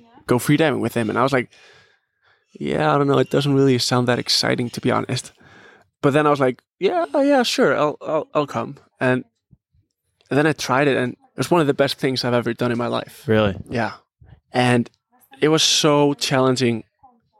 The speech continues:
Speaker 1: in all the different ways surfing is, because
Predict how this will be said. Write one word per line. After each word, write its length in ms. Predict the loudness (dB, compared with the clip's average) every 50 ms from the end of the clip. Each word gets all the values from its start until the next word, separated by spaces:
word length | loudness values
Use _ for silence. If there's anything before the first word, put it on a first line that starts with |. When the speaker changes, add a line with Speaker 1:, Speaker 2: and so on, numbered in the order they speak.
| _ _ _ _ _
Speaker 1:
in 120 | 0 2
all 280 | 2 2 2 4 4 2
the 100 | 0 0
different 320 | -2 -4 -4 -4 -6 -8
ways 460 | -6 -4 -4 -4 -4 -4 -6 -8 -8 -6
surfing 480 | -6 -4 -2 -4 -2 -2 -4 -4 -4
is, 240 | -6 -8 -8 -10 -12 _ _ _ _ _ -20 -20 -20 -20 -20 -20 -20 _ _
because 500 | -4 -2 2 2 2 2 0 -2 -4 -6